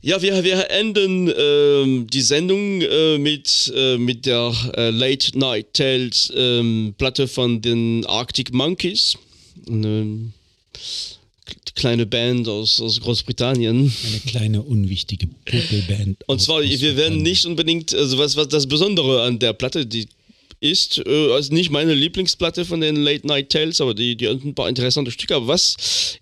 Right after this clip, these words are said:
Speaker 1: äh, erwähnenswert ist, ist tatsächlich, wie ich gesagt habe, in, in die, diese Late Night Tales Konzept ist die Idee, dass man am Ende eine,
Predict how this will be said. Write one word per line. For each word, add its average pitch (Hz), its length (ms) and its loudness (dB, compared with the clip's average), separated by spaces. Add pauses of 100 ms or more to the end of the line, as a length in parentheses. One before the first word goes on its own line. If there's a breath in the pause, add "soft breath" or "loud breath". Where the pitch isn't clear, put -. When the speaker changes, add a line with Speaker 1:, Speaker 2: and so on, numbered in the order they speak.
(120)
Speaker 1:
äh, 135 140 2
erwähnenswert 131 1000 0
ist, - 380 0
ist 143 160 0
tatsächlich, 147 440 -2
wie 147 60 2
ich - 160 0
gesagt 151 320 -2
habe, 160 180 0
in, 104 140 -2
in 127 260 -6
die, 131 340 -10
diese 123 180 0
Late 139 440 0
Night 131 380 0
Tales 131 760 0 (420 loud breath)
Konzept - 580 0
ist - 280 -2
die 131 120 0
Idee, 139 200 0
dass 139 140 0
man 127 100 2
am 120 100 2
Ende 127 440 2
eine, 117 180 2